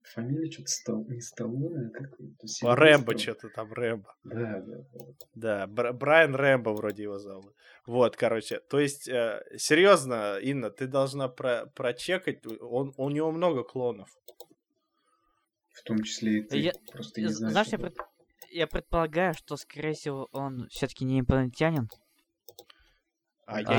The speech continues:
Speaker 2: не
Speaker 3: А.
Speaker 2: говорил, что он инопланетянин, он просто человек, который странный.
Speaker 3: Нет,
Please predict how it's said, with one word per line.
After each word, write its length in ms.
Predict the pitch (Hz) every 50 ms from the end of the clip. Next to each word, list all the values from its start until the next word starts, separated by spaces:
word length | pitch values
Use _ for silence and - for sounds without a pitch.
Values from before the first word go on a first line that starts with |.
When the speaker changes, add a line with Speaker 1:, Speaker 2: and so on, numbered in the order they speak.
| 113 110
Speaker 2:
не 80 | 110
Speaker 3:
А. 40 | 110
Speaker 2:
говорил, 300 | 110 143 156 175 214 294
что 160 | - - 339
он 60 | 320
инопланетянин, 680 | 285 254 - - 175 170 160 143 - - 143 123 117 113 113
он 100 | 113 117
просто 680 | - 147 151 143 - - 139 127 120 117 110 110 110 113 110 95 101 117
человек, 420 | - - - 120 117 127 139 147 143 _ _ _ _ _ _ _ _
который 460 | - 120 - - 123 117 110 107 107 - _ _ _ _ _ _
странный. 560 | - - _ - 110 107 110 110 113 113 - _ _ _ _ _ _ _ _ _ _ - _ _
Speaker 3:
Нет, 300 | - 143 151 151 131 120